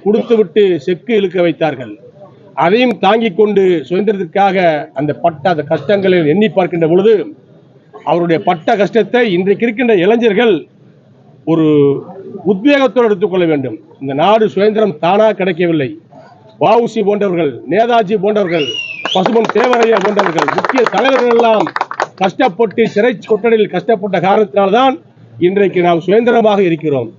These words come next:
அவருடைய, வ உ சி அவருடைய பெருமைக்கு, புகழுக்கு பெருமை சேர்க்கின்ற விதமாக புரட்சி தலைவி அம்மா அவர்கள் இந்த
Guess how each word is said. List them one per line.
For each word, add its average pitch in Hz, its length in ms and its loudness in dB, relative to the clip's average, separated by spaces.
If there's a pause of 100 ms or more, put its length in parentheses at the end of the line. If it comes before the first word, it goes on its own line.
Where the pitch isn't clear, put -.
(380)
அவருடைய, 160 340 0 (100)
வ 165 60 2 (140)
உ - 80 2
சி 208 100 -4
அவருடைய 175 300 0 (340)
பெருமைக்கு, 202 460 0 (100)
புகழுக்கு 202 420 0 (200)
பெருமை 208 220 2
சேர்க்கின்ற 180 360 -4
விதமாக 196 320 0 (800)
புரட்சி 208 280 0 (120)
தலைவி 190 260 4
அம்மா 208 240 2
அவர்கள் 208 280 0 (360)
இந்த 143 120 -4